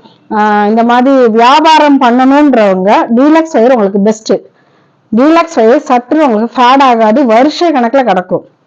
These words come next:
குறைந்தபட்சம் ஒரு அஞ்சு வருஷம்னாலும் டீலக்ஸ் வயர் ஃபேட் ஆகாது.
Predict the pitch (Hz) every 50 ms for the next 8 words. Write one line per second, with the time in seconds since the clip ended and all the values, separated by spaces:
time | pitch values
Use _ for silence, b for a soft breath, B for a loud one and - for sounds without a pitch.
0 | b b b b b b b - - 233 254 294 320 320 330 339 330 277 269 254
1 | 254 - 339 311 254 247 220 214 226 254 277 285 320 320 269 277 285 294 269 240
2 | 214 208 208 214 254 302 294 254 254 269 277 269 269 269 277 - 202 190 214 269
3 | 262 - 220 208 220 240 226 214 196 202 185 185 185 196 247 381 415 B